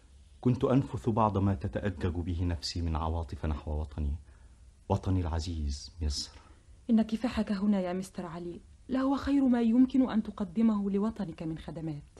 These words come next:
Speaker 1: بالعكس، أنا لم أعد أرى هنا أي مجال أستطيع أن أشترك به في خدمة وطني.
Speaker 2: أوه، مستر علي، ألا تعتبر ارتقاء منبر العلم والمعرفة نصراً عظيماً يشرف وطنك وبلادك؟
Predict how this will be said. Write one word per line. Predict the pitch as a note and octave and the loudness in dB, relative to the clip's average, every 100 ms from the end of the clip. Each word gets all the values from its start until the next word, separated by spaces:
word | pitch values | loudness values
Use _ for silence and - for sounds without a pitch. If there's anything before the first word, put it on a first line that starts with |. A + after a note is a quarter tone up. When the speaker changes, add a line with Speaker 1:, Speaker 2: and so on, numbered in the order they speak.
| - | -4
Speaker 1:
بالعكس، | F2 D#2+ D2+ - - - - - - - - - | -2 -2 -4 -8 -10 -18 -20 -20 -20 -20 -20 0
أنا | A#2 | 4
لم | A#2+ B2 | 4 4
أعد | A#2+ A2 G2 | 2 2 2
أرى | G#2+ G2+ G2 | 2 2 2
هنا | G2+ G2+ - | 2 0 0
أي | G#2 G2 | 0 2
مجال | G2 F2+ G2+ E2+ D#2+ D2 | 2 2 0 0 -2 -2
أستطيع | - - - G2 E2+ D#2+ | -6 -6 -4 -2 -2 -4
أن | D#2 | -6
أشترك | E2+ - E2+ - | -8 -6 -6 -4
به | D2+ D2+ D#2 | -6 -4 -6
في | F#2 | -8
خدمة | - D#2+ D#2 D2 | -6 -4 -2 -2
وطني. | D2 C#2+ D2 C#2+ - | -4 -4 -4 -4 -4
Speaker 2:
أوه، | C4+ F#3+ F#3 F#3 G3 | -6 -4 -6 -4 0
مستر | A3 A3 - F#3+ | 0 -2 -4 -4
علي، | F#3 F#3+ E3+ - - - - - - - - | 0 -2 -4 -14 -20 -20 -20 -20 -20 -20 -2
ألا | D4 C4 | 0 2
تعتبر | A3+ G3 A3 G3+ F#3+ - - - - - | 2 2 4 4 2 0 -20 -20 -20 -4
ارتقاء | E4 F4+ - E4+ C#4+ | 2 2 8 8 12
منبر | C#4+ C4+ A#3+ | 12 12 10
العلم | A#3 G3 A#3+ A3 | 6 6 6 6
والمعرفة | G3 F#3+ F#3 F#3+ G#3 E3 - - | 6 4 4 2 0 -4 -12 4
نصراً | D#4+ D#4+ C#4+ B3 | 4 6 2 4
عظيماً | G3 G3+ B3 A#3+ A3 | 4 6 6 8 6
يشرف | G3+ A3+ G#3+ G3+ | 6 2 2 0
وطنك | G3+ G#3+ G#3+ G3 G3 | 0 2 2 0 -2
وبلادك؟ | F#3 F#3 G3 A3 - | -2 0 0 -2 -6